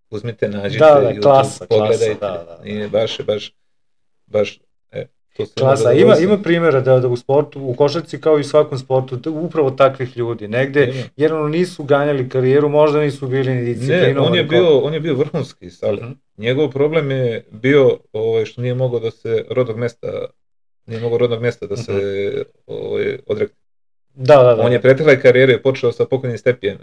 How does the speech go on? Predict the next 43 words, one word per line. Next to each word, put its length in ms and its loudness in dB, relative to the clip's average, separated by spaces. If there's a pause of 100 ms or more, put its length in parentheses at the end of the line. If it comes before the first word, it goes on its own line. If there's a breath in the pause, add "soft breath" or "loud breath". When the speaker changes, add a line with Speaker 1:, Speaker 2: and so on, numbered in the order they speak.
Speaker 1:
Stepandićem, 540 -8
Speaker 2:
Mhm. 60 -8
Speaker 1:
trenerom, 420 0 (360)
pošto 240 -6
su 100 -4
oni 180 -6
Speaker 2:
Mhm. 140 -10
Speaker 1:
njih 120 -12
dvojica 340 -2
zajedno 360 -2
sarađivali 380 -8
dugi 160 -10
niz 160 -12
godina, 360 -2 (520)
da 140 2
ide, 580 4 (320)
o, 100 -4 (360)
Lavovi 340 2
nula 180 -6
šest 300 -4
tri 220 -6
su 200 -20
bili 340 -10
beogradski 480 -10
klub. 240 -10 (140)
Speaker 2:
Dobro. 480 -8 (280)
Speaker 1:
Isto 260 -10
je 60 -6
prva 240 2
liga, 400 6
Speaker 2:
Mhm. 160 2
Speaker 1:
Vojvodina, 400 0
Novi 260 -4
Sad 360 2
i 40 -6
mislim 220 -8
da 60 -2
je 40 2
u 40 2
Ukrajini 340 -4
nešto 320 -10
igrao 320 -2
i 340 -10